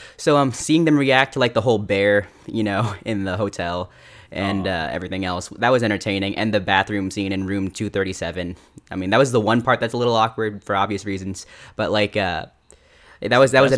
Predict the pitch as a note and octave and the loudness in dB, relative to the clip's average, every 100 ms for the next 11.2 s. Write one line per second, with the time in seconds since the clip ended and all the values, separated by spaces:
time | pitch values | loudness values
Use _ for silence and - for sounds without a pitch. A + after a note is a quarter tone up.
0 | C3 C3+ C3 C3 B2+ A#2+ - - C#3+ A#2+ | 2 0 0 0 -4 -6 -14 -8 -2 -2
1 | - - - - - - - - - A#2 | -2 -8 -14 -14 -18 -18 -18 -10 -6 0
2 | A#2 A2+ A2+ A2+ A2+ G#2+ A2 D#3+ D#3+ F3 | 0 0 0 0 0 0 2 2 2 2
3 | D#3 C#3+ D3 G#2+ - - - - C3+ C3 | 2 0 0 -2 -6 -10 -8 -2 2 2
4 | B2+ A#2+ A#2 - - - - - _ _ | 2 2 -2 -6 -20 -20 -20 -20 _ _
5 | - F3+ G3 G#3 A3 G3 F#3 D#3 D3+ D#3 | 2 4 4 2 2 0 -2 -2 -2 0
6 | D#3 C#3+ C#3+ C#3+ C#3+ - - C3+ C3+ C#3+ | 0 -2 0 0 -2 -10 -12 -8 -6 -4
7 | C#3 C#3 B2+ C3 B2+ B2 G#2 F#2+ F#2 G#2+ | -2 -2 -2 -2 -2 -2 -2 -2 -4 -4
8 | G#2+ F#2 G2 G2 G2+ G2+ G2+ G2+ G#2 E2 | -4 -4 -4 -2 -2 -6 -6 -4 -4 -4
9 | F2 F2 F2+ F2 F2 E2+ - F2+ F2 - | -6 -6 -6 -6 -6 -8 -10 -10 -12 -10
10 | E2 D#2+ E2 E2+ E2 D#2+ D#2+ D#2+ C2+ - | -10 -8 -8 -8 -8 -8 -6 -8 -6 -6
11 | F#2+ | -6